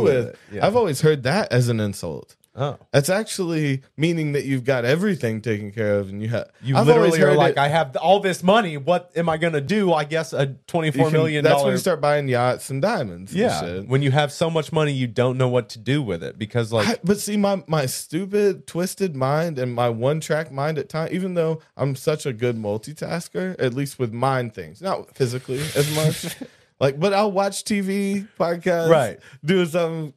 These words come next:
Speaker 1: you know, and fiddling. You know, it's like I have a bunch
Speaker 2: Also,
Speaker 1: of things going.
Speaker 2: you know,
Speaker 1: But I'm
Speaker 2: soldering
Speaker 1: also
Speaker 2: a
Speaker 1: one
Speaker 2: motherboard and
Speaker 1: S-, oh, not that far, but, um, I mean, in, in a sense,
Speaker 2: painting miniature figurines.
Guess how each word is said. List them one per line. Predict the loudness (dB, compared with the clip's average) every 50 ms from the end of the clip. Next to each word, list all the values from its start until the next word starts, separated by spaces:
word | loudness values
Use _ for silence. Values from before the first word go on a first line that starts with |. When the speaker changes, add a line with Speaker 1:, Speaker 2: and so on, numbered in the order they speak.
| _ _ 0
Speaker 1:
you | 0 2
know, | 4 4 2 2 0 0
and | 0 0 0 0 -2
fiddling. | 0 0 0 0 0 0 -2 0 -2 -2 -2 -4 -8 -10 -12 -10
You | -6 -4 -2 -2
know, | 0 0 0
it's | -2 -4 -4 -4
like | -2 0 2
I | 4
have | 4 2 2
a | 0
bunch | 0 4 6 6
Speaker 2:
Also, | 6 6 4 4 4
Speaker 1:
of | 4
things | 4
going. | 0 -2 -2 -2 -4 -6 -6
Speaker 2:
you | -2 -2 0 2
know, | 2 0 2 4
Speaker 1:
But | 6 8
I'm | 8 8 8 8
Speaker 2:
soldering | 6 4 4 4 2 2
Speaker 1:
also | 0 0
Speaker 2:
a | 2
Speaker 1:
one | 2 4 4
Speaker 2:
motherboard | 4 4 4 0 0 2 2 2 2 2 0 0 -2 -4 -6
and | -10 -10 -12 -14 -16 -18 _ _ -16
Speaker 1:
S-, | -14 -14 -14 -12 _ 2
oh, | 2 4 4
not | 2 2 -2 -4 -2
that | -4 -4 -4
far, | -4 -8 -10 -10 -8
but, | -8 -10 -10 -12 _ -20 -20 -20 _ _ -12 -8
um, | -4 -2 -2 -2 -4 -6
I | -10
mean, | -10 -6 -6 -4 -2
in, | -2 -2 -2 -4 -10 -12 _
in | -4 -2 -2
a | -2 -2
sense, | -4 -6 -8 -4 0 0 0 0 0 -6 -8 -2 4 4 6
Speaker 2:
painting | 6 6 4 2 0 2 0 0 2 2 2 0 0 0
miniature | 0 2 2 2 2 0 0 0 0 -2 -2 -2 0 0
figurines. | 0 0 -2 -2 0 2 2 2 4 2 0 0 0 -2 -4 -4 -8 -12 -16 -20 -20